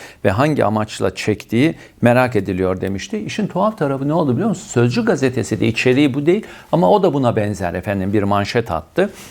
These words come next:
Geri döndü. Muhalif, muhalefet partileri, özellikle C H P, onlar da yüklendiler. "Hani," dediler, "sen faiz artırmayacaktın da işte faiz artırıyorsun." gibi. Şimdi o zaman şunu düşünelim Naci Bey.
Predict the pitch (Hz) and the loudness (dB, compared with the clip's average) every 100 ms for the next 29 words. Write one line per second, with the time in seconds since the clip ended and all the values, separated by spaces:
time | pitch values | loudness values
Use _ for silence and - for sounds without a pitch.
0 | - 127 160 160 139 139 135 160 175 - | -4 2 4 2 0 -2 0 -2 -4 -14
1 | - 123 131 143 139 139 - - - - | -4 2 4 4 2 -2 -6 -18 -20 -20
2 | - - 139 135 139 123 127 - 117 113 | -18 -4 0 2 2 0 -4 -2 -2 0
3 | - 110 110 104 110 104 104 104 98 107 | 2 2 2 0 -2 -4 -6 -8 0 0
4 | 101 113 113 123 113 98 92 - 95 92 | 2 2 4 4 2 -2 -4 -6 -6 -4
5 | 98 113 110 113 98 92 90 98 92 101 | -2 -2 -2 -2 -2 -4 -2 -4 -4 -6
6 | 95 92 95 92 90 - 95 92 92 90 | -4 -4 -2 -4 -4 -4 -4 -4 -4 -6
7 | - - 92 90 - - 95 98 95 90 | -6 -6 -6 -4 -4 -4 0 0 -2 -4
8 | 90 - 85 87 90 92 90 95 117 190 | -4 -6 -4 -4 -6 -8 -4 -2 -2 -4
9 | - - - - - - 202 202 196 - | -8 -18 -18 -20 -20 -4 0 0 -2 0
10 | 190 208 208 - 190 202 135 - 127 127 | 2 2 0 2 2 2 0 0 2 2
11 | 151 147 156 165 170 180 170 247 | 2 2 2 2 -2 -2 0 -2